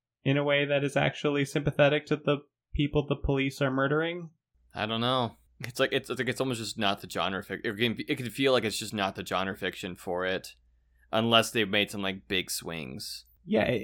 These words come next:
Speaker 1: it makes me think of a, a Nightwing comic. It was from the Rebirth, around when Rebirth happened. So, I don't know when that was. Twenty,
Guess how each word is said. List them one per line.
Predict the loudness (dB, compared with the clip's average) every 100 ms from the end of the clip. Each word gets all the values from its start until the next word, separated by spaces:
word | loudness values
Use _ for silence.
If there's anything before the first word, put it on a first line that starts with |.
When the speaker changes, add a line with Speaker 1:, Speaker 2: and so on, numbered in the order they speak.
| 0
Speaker 1:
it | 4
makes | 4 4
me | 2 2
think | 2 2 6
of | 8
a, | 10 10 8 6
a |
Nightwing | 4 4 2 0 2
comic. | 2 2 2 -2 -8 _ 2
It |
was | 4 4
from | 4 4 6 4
the | 4 4
Rebirth, | 4 4 4 4 -2 -18 _ _ 0
around | 4 6 4
when | 4
Rebirth | 4 4 4 2
happened. | 0 0 0 -2 -6 -12 -18 -16
So, | 0 0 2 0
I | 0
don't | 0
know | 0
when | -2
that | -2 -2
was. | -2 -2 -6 -12 -6
Twenty, | -4 -2 -4 -6